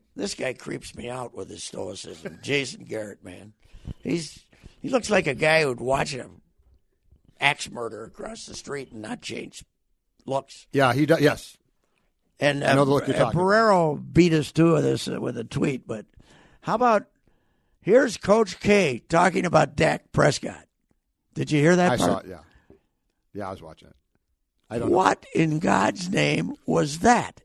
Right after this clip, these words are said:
Speaker 1: And he had nothing to say.
Speaker 2: No.
Speaker 1: He's a fine, disciplined athlete, uh,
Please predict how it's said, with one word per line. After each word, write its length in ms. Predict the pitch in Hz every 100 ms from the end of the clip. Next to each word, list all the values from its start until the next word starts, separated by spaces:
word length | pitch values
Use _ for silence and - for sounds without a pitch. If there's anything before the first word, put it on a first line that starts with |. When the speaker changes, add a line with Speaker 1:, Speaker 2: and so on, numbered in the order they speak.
| -
Speaker 1:
And 140 | 254
he 60 | 302
had 180 | 285 262
nothing 400 | - 277 254 254
to 100 | 226
say. 460 | - 302 240 175 - -
Speaker 2:
No. 140 | - _ _ _ -
Speaker 1:
He's 200 | 202 208
a 80 |
fine, 640 | 170 - - 220 233 226 208
disciplined 640 | 180 208 196 196 202 196
athlete, 640 | 190 190 - - 117 - - _ _ _ _ _ _ _ -
uh, 240 | - 156